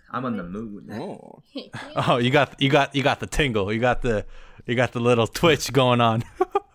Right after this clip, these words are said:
Speaker 1: Yeah, you know, you know. <laughs>
Speaker 3: <laughs>
Speaker 1: I'm glad that, like, you know, I don't wanna drag this on too long, um, but another thing that I'm pretty glad with is that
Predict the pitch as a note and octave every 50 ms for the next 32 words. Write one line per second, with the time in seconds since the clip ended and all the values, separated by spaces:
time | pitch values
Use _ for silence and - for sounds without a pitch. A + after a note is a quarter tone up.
0 | _ _ _ _ _ _ _ D3 - G#2+ A#2+ A#2+ A#2 A#2+ C3+ C#3+ B2+ A2 G#2+ G#2
1 | G#2+ A2+ B2 C3+ C3+ C3 A#2+ A#2 A#2+ A#2+ A2+ A#2+ C3 C3+ F#3+ G#3 G#3+ G#3+ - -
2 | F3+ F3+ D3+ C#3+ C#3+ C#3+ C#3+ C#3+ - - - - - D3 D3 E3 D3+ D3 F3 E3
3 | - - F3+ G4 F#4 - G4+ A#4 B4 A#4 - C#5 G4+ A#4 F4+ B4+ G4 E4 - -
4 | - _ _ - - - G4 G4 F#4+ F4+ F4+ E4+ E4+ E4+ _ _ _ _ _ _
5 | _ _ _ _ _ _ - - C#3 D#3+ D#3+ F3+ G3+ G#4 G#4 G4+ - A#2 - C3
6 | B2+ B2 A#2+ - - - - - - - - - - - - - B2+ A#2 G#2 G2
7 | F#2+ G2+ A2 A2 A2 G2 F#2+ F2+ F2+ F2+ - _ - G#2+ F#2+ _ - G#2 G2+ G2+
8 | G2+ G2+ G2 F#2+ _ G2 G2 F#2+ F#2 _ _ - - C3+ C#3 D#3 E3+ C#3+ G#2+ -
9 | - - A#2 A#2+ C3+ D3 D3 - - G#2 G#2 G#2 G#2 G#2 G#2 G2+ G#2 G#2 G#2+ G#2+
10 | - B2 A#2+ A2+ A2 - - _ _ _ _ _ _ _ _ - - - - -
11 | - - C3+ D3 F#3 G#3+ A#3 - G3+ F3 E3 D3+ C#3 - C#3+ C3 A#2 G#2 A2+ G#2
12 | G2 G2 G2 F#2 F#2+ F#2 F2+ F#2 F#2 F#2+ G2+ F#2+ F#2 F2+ F2 - - - G2 F#2+
13 | F#2 F2+ F2+ F2 -